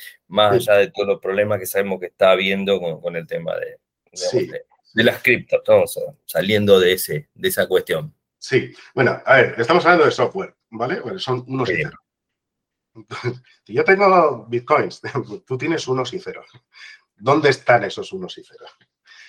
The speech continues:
Speaker 2: Entonces, ¿cómo queremos tener, cómo, si hay alguna forma de estar seguros? Sí.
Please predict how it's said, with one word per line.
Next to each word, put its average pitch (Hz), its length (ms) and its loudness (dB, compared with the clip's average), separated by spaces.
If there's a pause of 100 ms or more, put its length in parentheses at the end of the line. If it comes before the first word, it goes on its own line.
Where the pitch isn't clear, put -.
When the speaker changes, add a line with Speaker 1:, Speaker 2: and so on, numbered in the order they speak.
Speaker 2:
Entonces, - 240 -4
¿cómo 160 240 0
queremos 147 440 0
tener, 120 280 -4
cómo, - 200 -14 (260)
si 120 80 -4
hay 135 60 2
alguna 156 260 -2
forma 127 300 -2
de 110 80 -2
estar 113 200 -4
seguros? - 720 -10
Sí. 104 180 -4